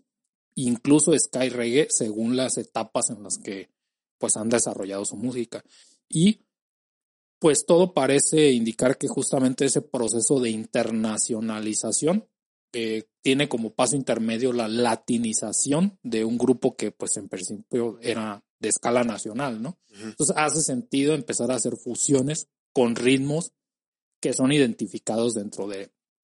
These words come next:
Speaker 1: eh, pues, estas latitudes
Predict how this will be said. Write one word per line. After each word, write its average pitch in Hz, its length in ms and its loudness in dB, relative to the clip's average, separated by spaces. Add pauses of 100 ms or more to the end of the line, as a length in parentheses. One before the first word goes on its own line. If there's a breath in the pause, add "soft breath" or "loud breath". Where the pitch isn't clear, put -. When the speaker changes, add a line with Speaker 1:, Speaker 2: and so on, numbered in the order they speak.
(420)
Speaker 1:
eh, 98 640 0
pues, 98 460 -4
estas 110 540 -2
latitudes 123 1080 0